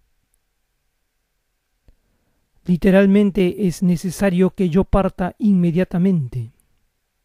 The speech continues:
Ahora veamos esta misma oración en diferentes tiempos.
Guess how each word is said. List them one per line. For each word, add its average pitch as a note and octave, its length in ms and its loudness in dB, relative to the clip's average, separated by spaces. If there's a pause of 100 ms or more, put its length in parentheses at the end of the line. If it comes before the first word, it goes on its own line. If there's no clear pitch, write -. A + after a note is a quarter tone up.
(2250)
Ahora A#3 320 4
veamos G#3+ 340 2
esta A3+ 240 -4
misma G3 280 2
oración G3 440 2
en G3+ 220 0
diferentes E3+ 680 -2
tiempos. C#3 680 -4